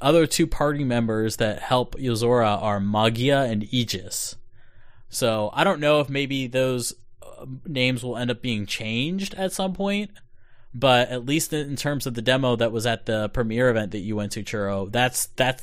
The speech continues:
the line. So, you know, I guess, like, make note of that for later, but w-, you know, for all we know, maybe they cut it for a reason. Maybe they cut it because they decided to change the names, but at least in that demo, that's what the, their names were gonna be. The, the two other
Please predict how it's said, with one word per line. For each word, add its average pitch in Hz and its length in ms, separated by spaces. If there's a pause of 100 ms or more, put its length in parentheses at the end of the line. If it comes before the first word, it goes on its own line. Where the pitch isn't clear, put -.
the 120 80
line. 107 560
So, 98 500 (240)
you 113 140
know, 98 180 (240)
I 117 80
guess, 113 240
like, 107 220 (220)
make 135 220
note 127 200
of 123 80
that 131 180
for 131 80
later, 156 400
but 135 120
w-, 113 240 (340)
you 117 80
know, 110 80
for 139 120
all 143 140
we 139 120
know, 131 200
maybe 120 400
they 110 160
cut 123 220
it 104 80
for 117 100
a 104 60
reason. 107 420
Maybe 107 180
they 104 100
cut 110 200
it 101 80
because 101 300
they 104 100
decided 98 340
to - 80
change 101 200
the 104 80
names, 156 340
but 101 160
at 101 80
least 135 320 (880)
in 156 140
that 131 200
demo, 127 420
that's 120 300
what 113 140
the, - 180
their 117 220
names 110 320
were 101 260
gonna 98 180
be. 92 340 (260)
The, 104 180
the 104 140
two 113 260
other 101 400